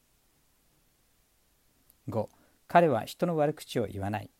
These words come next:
彼に限って人の悪口を言いません。はずがない。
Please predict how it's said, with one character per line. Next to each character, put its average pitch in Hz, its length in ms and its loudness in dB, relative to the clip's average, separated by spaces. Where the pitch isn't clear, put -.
彼 196 240 0
に 160 80 -2
限 120 220 0
っ - 40 -8
て - 300 -6
人 - 180 -4
の 156 80 0
悪 151 180 0
口 - 220 -6
を 160 60 2
言 - 180 -8
い 95 40 -4
ま 104 120 -4
せ 131 180 -6
ん。 127 120 -10
は 113 160 -2
ず 127 100 -4
が 120 100 -2
な 90 160 -4
い。 87 120 -10